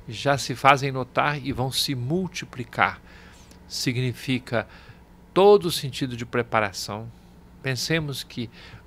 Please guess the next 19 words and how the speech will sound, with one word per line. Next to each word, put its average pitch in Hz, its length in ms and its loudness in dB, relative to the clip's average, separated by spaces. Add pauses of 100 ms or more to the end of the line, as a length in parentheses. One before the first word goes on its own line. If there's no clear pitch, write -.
nós 123 220 0
preparamos 120 760 0
os 113 220 -6
quatrocentos 110 720 -2
anos 101 340 -6
de 101 100 -10
início 104 320 -10
da 110 60 -4
evangelização 101 760 -8
e 110 40 -6
quatrocentos - 560 -10
anos 110 200 -8
da 104 80 -10
cidade 101 320 -10
de 95 80 -14
Belém 110 340 -8 (640)
com 190 340 6
o 175 60 -4
projeto 120 1000 2